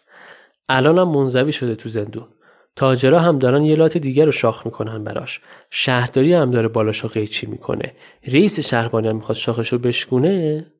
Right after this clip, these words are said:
اگه تو این شرایط یه خبر تو شهر بپیچه که شمل خان از زندون فرار کرده و چند تا از زندانیا، از جمله گل محمد یاغی رو هم فراری داده، چی می‌شه؟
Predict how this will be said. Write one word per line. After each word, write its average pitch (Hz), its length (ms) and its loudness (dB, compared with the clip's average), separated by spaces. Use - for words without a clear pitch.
اگه 123 220 2
تو 135 160 -4
این 196 120 2
شرایط 110 640 -4
یه 175 140 4
خبر 135 400 0
تو - 160 -12
شهر 113 340 -2
بپیچه 110 400 -4
که 110 120 -8
شمل 113 460 -4
خان 135 360 -2
از 113 260 -4
زندون 117 380 -2
فرار 139 520 0
کرده 117 400 -8
و 113 120 -10
چند 175 340 -2
تا 123 120 -2
از 113 180 -4
زندانیا، 110 580 -4
از 180 280 2
جمله 113 260 0
گل 127 260 2
محمد 123 640 0
یاغی 117 580 0
رو 151 80 0
هم 127 180 -4
فراری 117 440 -2
داده، 120 220 0
چی - 180 0
می‌شه؟ 165 380 -2